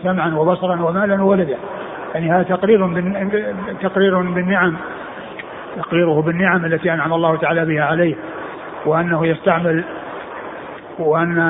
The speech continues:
ال-، ال-، أن الواجب عليه والذي طلب منه أن يستعمل هذه، آه، الحواس وهذه الصحة والعافية،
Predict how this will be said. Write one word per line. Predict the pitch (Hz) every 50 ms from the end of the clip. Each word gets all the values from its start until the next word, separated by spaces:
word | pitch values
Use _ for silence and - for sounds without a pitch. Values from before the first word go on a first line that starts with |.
| 160 156 151 151 - 170
ال-، | 165 160 160 160
ال-، | 165 165 160 160
أن | 160 165 160 156
الواجب | 156 156 160 175 190 185 151 165 151
عليه | 147 156 165 180 180 165 151 - - - - - - - - - - - - -
والذي | 156 156 160 170 165 160 160
طلب | 156 180 196 185 175 160
منه | 160 160 175 190 185 151 - - - - - - - - - - - 160
أن | 165
يستعمل | 156 156 156 - 180 170 180 175 165 156 160 - - - - - -
هذه، | 175 175 165 160 156 156 143 156 156 151 151 - - - - - - - - - - 170
آه، | 160 160 165 170 170 160
الحواس | 151 143 131 - 160 165 170 180 180 165 - - - - - - - - - - - - - - - -
وهذه | 147 143 139 165 165 160 156 147
الصحة | 160 151 - 175 - - 165 147
والعافية، | 147 143 143 143 165 185 180 180 180 175 180